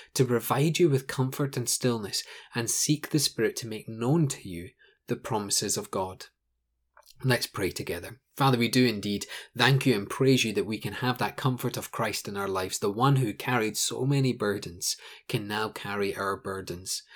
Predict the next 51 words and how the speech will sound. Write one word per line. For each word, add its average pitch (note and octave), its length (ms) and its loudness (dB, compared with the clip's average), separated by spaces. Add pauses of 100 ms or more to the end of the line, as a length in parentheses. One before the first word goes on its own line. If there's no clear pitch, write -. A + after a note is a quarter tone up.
(180)
And C3+ 140 2
so, C3 140 4
Father, A2+ 320 0
we B2 160 2
pray A#2+ 320 0
that F#2+ 160 -2
we G#2+ 100 -4
would A2 180 -4
lean B2+ 380 0
on G#2 220 -2
you, F#2 180 -10
lean C3+ 300 4
on A#2+ 180 -2
the G#2+ 60 -6
comfort A#2+ 460 -4
of G#2 120 -4
Jesus, G2+ 560 -4 (320)
knowing B2 420 4
that G#2 160 0
our F#2 120 -2
concerns, B2 680 -2
our G2 140 0
worries A#2 380 4
and G#2 160 -8
doubts G#2 260 -2
can G2+ 240 -10
be G2+ 180 -6
lifted C3+ 480 0
off A#2+ 260 -4
our C3+ 280 4
shoulders G2 560 -4 (320)
and G#2 220 -6
placed - 360 -4
on G2+ 180 -6
Christ. - 560 -8 (300)
Father, B2+ 280 4
we D3 160 2
pray C#3+ 260 4
that A2+ 180 2
we B2+ 160 0
would A2+ 200 0
spend C#3 540 0
that B2 260 0
time G#2 320 -4
showing C#3+ 500 0
our A#2 160 2
affection A2 540 -4
and G#2+ 100 -8
love G2+ 240 -4
to G2 140 -8
Christ. - 440 -8